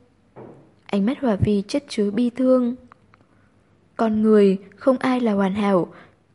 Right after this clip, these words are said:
sẽ có việc họ làm đúng, có việc họ làm sai. Tôi nghĩ chỉ cần làm lại từ đầu thì mọi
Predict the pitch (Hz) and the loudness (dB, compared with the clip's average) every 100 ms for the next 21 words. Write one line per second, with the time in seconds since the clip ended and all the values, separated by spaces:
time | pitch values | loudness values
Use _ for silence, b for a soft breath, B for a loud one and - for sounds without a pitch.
0 | - - 269 - 208 196 240 226 220 208 | -14 -4 -4 -2 -4 0 0 0 -4 -2
1 | 196 180 190 202 302 - - 240 247 247 | -2 2 2 2 -2 -12 -8 -6 -2 -4
2 | - 214 202 190 202 247 247 247 240 B | -4 -4 -2 -4 -4 -2 0 -2 -4 B
3 | B B 247 214 220 302 - 226 - 196 | B B 2 2 0 -4 -4 -4 -2 -2
4 | 190 196 - - 190 196 196 190 B B | -2 -4 -4 -2 -2 0 0 0 B B
5 | - 226 202 | -4 -2 0